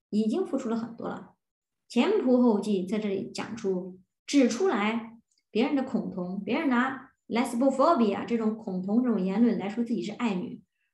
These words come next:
是对女同这个概念多大的侮辱，是对女人这个概念多大的侮辱，是对女同女权概念多大的侮辱，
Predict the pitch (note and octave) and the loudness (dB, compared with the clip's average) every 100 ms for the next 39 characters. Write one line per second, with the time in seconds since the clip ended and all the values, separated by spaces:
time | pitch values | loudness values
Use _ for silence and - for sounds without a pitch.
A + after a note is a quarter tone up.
0 | _ D#4+ D4 D#4 A#3 G#3+ G3+ F3+ F#3 A3 | _ -4 2 4 4 4 0 0 0 0
1 | A#3+ G#3 B3+ G3+ F#3+ F#3 C4+ D#4 A#3 F#3 | 0 0 0 0 -2 -2 0 0 -2 -4
2 | F#3 G3 D3+ - - E4 C#4+ B3 F#3+ C4 | -2 -2 -4 -10 -8 0 4 6 6 2
3 | D4 G#3 B3 A3 F#3 G3+ B3+ A3+ F#3+ F#3+ | 0 -2 -2 -2 -2 -2 -4 -4 -6 -6
4 | E3+ - - _ - E4+ F#4 D4+ A3 C4+ | -6 -10 -14 _ -8 -2 0 4 2 2
5 | E4+ G#3+ G3+ B3 D4+ A3 G#3+ F#3+ A#3 G3 | 0 0 0 0 2 2 2 0 -2 -2
6 | F#3+ F#3+ F3 F3+ | -4 -6 -6 -10